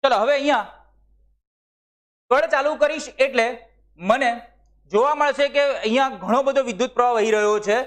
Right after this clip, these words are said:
તો ઘણા બધા વિદ્યુત પ્રવાહને આપણે થોડો કંટ્રોલમાં કરી દઈએ અને ઓછો વિદ્યુત પ્રવાહ વહે એવી કંઈક ગોઠવણી કરી દઈએ, જેથી કરીને આપણે મેઝર કરી શકીએ. ત્રીસ પોઇન્ટ ઝીરો ઝીરો એમ્પિયર વિદ્યુત પ્રવાહ કુલ વહી રહ્યો છે. એટલે કુલ આઈ બરાબર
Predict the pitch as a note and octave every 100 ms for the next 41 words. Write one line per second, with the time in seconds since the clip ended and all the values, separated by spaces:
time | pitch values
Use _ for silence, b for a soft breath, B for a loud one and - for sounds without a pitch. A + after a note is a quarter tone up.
0 | - _ - C#4 A#3 F#3+ G#3 C4 C#4 B3
1 | G#3+ B3+ B3+ B3 B3 B3 A#3+ B3 A#3+ B3+
2 | A#3+ A3 B3 B3 B3 A#3+ A3+ G#3 F#3+ G#3+
3 | _ _ _ _ - A3 B3+ G#3 G#3 G#3+
4 | A#3 C4+ A#3+ B3 B3 A#3+ A#3+ G#3 A#3+ G#3+
5 | G#3 A3+ A#3+ G3+ G3 G3+ G#3 G#3 G3 F3+
6 | F3 E3+ F#3+ G3 A#3+ A#3 A3 B3 D4 -
7 | _ G3+ A3 A#3 A3+ G#3+ G3 G3+ F#3+ G3
8 | B3+ _ _ _ _ - D4 F4 - -
9 | B3+ C4+ C4+ B3 - E3 G#3+ C4+ A#3+ B3+
10 | C4 A#3 G#3 B3 A#3 F3+ A#3+ - A3+ A#3+
11 | A#3+ A#3 B3 G#3+ G3+ G3 F#3 F3+ E3+ C#3+
12 | - _ - _ _ _ _ _ A#3 -
13 | C#4 D4 - G#3 A#3 C#4+ B3 A3+ G#3 G#3+
14 | A#3+